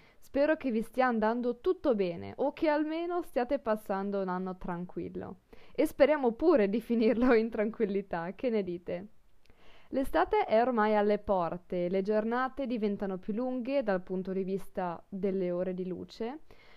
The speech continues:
e quindi spesso molti italiani posticipano la cena di un'oretta, un'oretta e mezza.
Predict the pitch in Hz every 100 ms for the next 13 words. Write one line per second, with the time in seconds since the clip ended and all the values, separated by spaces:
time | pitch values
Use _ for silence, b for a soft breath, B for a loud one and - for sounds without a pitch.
0 | B 359 370 339 370 349 262 262 - 285
1 | 208 214 269 - 220 185 180 202 226 -
2 | 330 330 311 302 277 294 277 262 220 208
3 | - 202 202 202 190 196 190 - 294 262
4 | 220 202 196 - 208 202 196 233 254 202
5 | 196 208 196 180 - 202 220 107